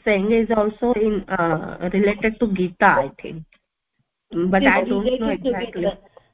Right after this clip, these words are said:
Speaker 2: Uh, when, when the people, ordinary people are sleeping, the Sanyami, uh,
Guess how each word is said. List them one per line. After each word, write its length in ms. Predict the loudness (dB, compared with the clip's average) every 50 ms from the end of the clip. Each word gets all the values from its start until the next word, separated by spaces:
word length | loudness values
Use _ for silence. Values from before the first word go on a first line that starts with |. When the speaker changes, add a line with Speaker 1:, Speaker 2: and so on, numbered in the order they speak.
| _ _ -8
Speaker 2:
Uh, 300 | -6 -6 -6 -6 -4 0
when, 320 | 2 2 2 2 0 -2 -4 -2 -2
when 300 | 0 2 2 2 2 2
the 120 | 2 0 0 -4
people, 600 | -4 -4 -2 0 0 2 2 0 -4 -8 -14 -16 _ _ 0
ordinary 520 | 2 2 2 2 0 -2 -2 -2 -2 -2 -4
people 360 | -4 -8 -8 -4 -4 -2 -2
are 100 | -2 -2 -4
sleeping, 600 | -4 -2 -2 -2 0 0 0 0 0 -2 -8 -10 -14 _ _ _ -8
the 260 | -4 0 0 0 0
Sanyami, 720 | 0 -2 0 0 0 0 0 0 0 0 0 -2 -4 -4 -4
uh, 300 | -4 -2 0 0 -2